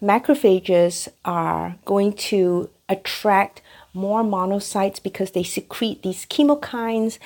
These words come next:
and signaling molecules, and they bring in more monocytes from the bloodstream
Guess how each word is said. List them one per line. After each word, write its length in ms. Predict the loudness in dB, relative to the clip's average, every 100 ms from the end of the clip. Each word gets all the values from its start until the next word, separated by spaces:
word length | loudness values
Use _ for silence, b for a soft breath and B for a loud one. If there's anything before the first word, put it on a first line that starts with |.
| B B -4
and 160 | -2 0
signaling 600 | 0 2 4 4 4 4
molecules, 800 | 4 4 2 2 2 2 -2 -10 B B B
and 180 | -2 2
they 100 | 0
bring 360 | 2 6 8 8
in 120 | 8
more 260 | 8 8
monocytes 840 | 8 4 4 2 0 -2 -2 -4 -12
from 340 | -4 -2 0
the 100 | 0
bloodstream 920 | 0 0 0 -2 -4 0 2 2 -2